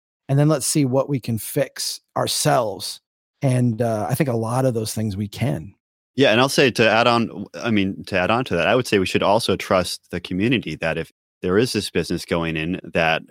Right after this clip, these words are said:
Speaker 2: we think the community is gonna love and that, that is going to enforce that community by, you know, building up the downtown area, let's say, by creating this, a business owner who's involved with the community, that to some extent, I think we should trust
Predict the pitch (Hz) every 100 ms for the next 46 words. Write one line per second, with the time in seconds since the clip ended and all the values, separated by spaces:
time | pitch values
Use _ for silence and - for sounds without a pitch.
0 | 98 95 92 101 98 82 - 87 85 82
1 | 80 87 80 80 92 92 80 78 82 82
2 | 78 - 82 78 80 85 85 - 101 107
3 | - 87 76 - 76 71 71 73 76 73
4 | 71 - 80 71 82 73 76 73 _ _
5 | - 82 82 78 82 78 78 78 78 78
6 | - 78 73 69 _ - 82 - 87 82
7 | 82 78 78 - - _ _ - 85 107
8 | 95 - 87 80 73 78 82 80 95 98
9 | 90 80 - 80 73 71 71 - - -
10 | - _ _ 85 87 85 87 82 - -
11 | - 98 107 123 139 - 95 80 90 -
12 | 90 - 92 - 95 - - 120 - -